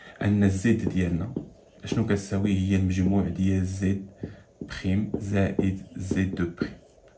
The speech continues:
دونك هادشي اللي عندنا هنايا. دونك حنايا حنا درنا لا ديمونستراسيون ديال، ديال الاسوسياسيون اون سيري. الوغ نعاودو من الاول. شنو قلنا؟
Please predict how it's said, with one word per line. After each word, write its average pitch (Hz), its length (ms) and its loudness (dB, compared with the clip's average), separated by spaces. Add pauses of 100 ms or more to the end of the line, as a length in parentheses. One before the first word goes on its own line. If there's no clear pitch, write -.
(720)
دونك 98 300 2
هادشي 92 240 2
اللي 90 180 -4
عندنا 85 280 -10
هنايا. 95 380 -12
دونك 92 200 -8
حنايا - 320 -6
حنا - 220 -10
درنا 85 220 -4
لا 92 120 -2
ديمونستراسيون 98 840 -4 (680)
ديال، 87 1080 -2
ديال 82 220 -4
الاسوسياسيون 87 960 -6
اون 92 120 -4
سيري. - 300 -12 (260)
الوغ 95 200 -4 (360)
نعاودو 98 440 -4
من 95 240 0
الاول. 85 280 -2
شنو 101 180 -2
قلنا؟ 92 260 0